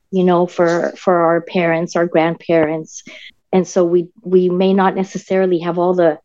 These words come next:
the pieces, but that was always very important for me, is knowing, you know,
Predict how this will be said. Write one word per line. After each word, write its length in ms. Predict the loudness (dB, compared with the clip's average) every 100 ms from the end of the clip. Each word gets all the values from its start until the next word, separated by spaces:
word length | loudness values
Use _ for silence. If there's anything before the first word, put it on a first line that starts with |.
| _ -8
the 160 | -4 -4
pieces, 720 | -2 0 0 0 -2 -4 -12 -20 -20 -20 -20 -20 _ _ -6
but 160 | -4 0
that 140 | 0
was 140 | 0
always 260 | 0 -2 -2
very 300 | 0 0 0
important 500 | -2 -2 -4 -2 -6
for 160 | -2 -2
me, 260 | -2 -6 _ _ -6
is 180 | -4
knowing, 560 | -2 2 2 0 -2 -8 -12 _ _
you 120 | -2
know, 320 | 0 0 -2